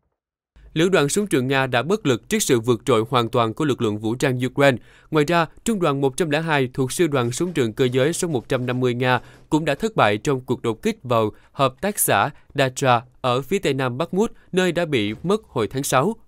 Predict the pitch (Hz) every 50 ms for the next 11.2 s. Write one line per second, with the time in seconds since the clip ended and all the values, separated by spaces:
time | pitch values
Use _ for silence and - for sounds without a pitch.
0 | _ _ _ _ _ _ _ _ _ _ _ _ _ _ 190 180 147 160 - 240
1 | - 175 143 175 - 131 143 143 160 214 - 180 170 160 156 143 135 131 123 -
2 | 135 131 147 139 123 117 - - 160 185 165 156 135 120 123 117 110 - 147 143
3 | 175 180 - 175 165 156 113 101 104 107 - _ 107 107 107 117 - - 160 147
4 | 147 - - 139 131 123 120 117 110 - - - - - _ _ - - - 131
5 | 127 127 143 - - 202 - 175 147 156 202 214 - - - _ - 170 196 214
6 | 196 175 131 123 139 139 139 139 - - 214 - 151 120 - - - 143 143 170
7 | 196 170 151 139 131 123 - 139 123 113 107 131 120 113 110 - - 131 135 170
8 | 214 214 - _ _ - 143 139 - - 156 151 147 - - - - 143 131 123
9 | 117 - - - - _ - - - - 185 196 175 160 143 127 120 - _ 226
10 | 220 - - 123 120 123 143 143 165 208 208 - 165 170 170 151 127 110 107 135
11 | 135 139 127 123